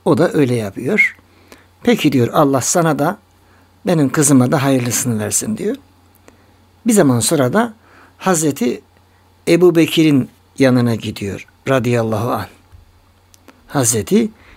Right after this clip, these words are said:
Ebu Bekir'in yanına gidiyor. Hazreti Ömer radıyallahu anh. Biliyorsunuz bunun da arkadaşı oluyor Hazreti Ömer. Hasbihal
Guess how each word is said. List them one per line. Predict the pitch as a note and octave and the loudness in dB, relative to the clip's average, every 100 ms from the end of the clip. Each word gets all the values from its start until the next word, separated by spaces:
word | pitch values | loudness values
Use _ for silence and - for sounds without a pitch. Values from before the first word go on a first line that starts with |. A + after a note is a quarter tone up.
| _ _ | _ _
Ebu | C#3+ B2+ B2+ | -2 0 2
Bekir'in | A#2+ B2+ G#2+ | 0 0 -2
yanına | G2+ G2 G2 | -2 -4 -8
gidiyor. | - - - - - - _ _ _ - - | -10 -12 -14 -16 -18 -20 _ _ _ -20 -14
Hazreti | - D#3 C3 C3+ - | -2 0 2 0 0
Ömer | - A2 G3 F#3 - C#3 | -4 -2 -2 -4 -8 -6
radıyallahu | G#2 G2+ G2 G2+ F#2+ | -4 -4 -6 -8 -12
anh. | - E3 | -6 2
Biliyorsunuz | F3 B2+ - F#3+ G#3 - - - - - _ _ - | 4 2 0 -2 -2 -8 -20 -20 -20 -20 _ _ -4
bunun | E3 B2 D#3 | 0 2 2
da | - | 2
arkadaşı | D3 D3 C#3 C3 - C3+ | 0 0 0 0 0 -2
oluyor | A2+ G#2 | -2 -4
Hazreti | G#2+ G2+ G#2 - A#2 | -8 -10 -10 -10 -12
Ömer. | G2+ G2 - - _ _ _ _ - - _ _ _ _ _ | -12 -12 -14 -18 _ _ _ _ -20 -20 _ _ _ _ _
Hasbihal | - A#3+ - - F#3 D#3+ | -2 0 0 -2 0 0